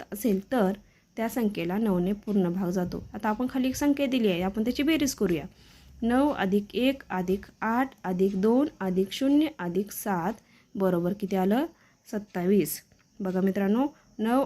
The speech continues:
अधिक एक अधिक आठ अधिक दोन अधिक सात अधिक अधिक, अ, शून्य बरोबर सत्तावीस आलं. मग सत्तावीसला नऊने भाग जातो की नाही? बरोबर, नऊ त्रिक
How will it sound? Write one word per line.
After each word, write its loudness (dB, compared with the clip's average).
अधिक 0
एक -2
अधिक -2
आठ 0
अधिक -2
दोन 2
अधिक -4
सात -2
अधिक -4
अधिक, -
अ, -4
शून्य 4
बरोबर 0
सत्तावीस -2
आलं. -2
मग -4
सत्तावीसला 0
नऊने 4
भाग 2
जातो 0
की 0
नाही? 2
बरोबर, 2
नऊ 2
त्रिक 0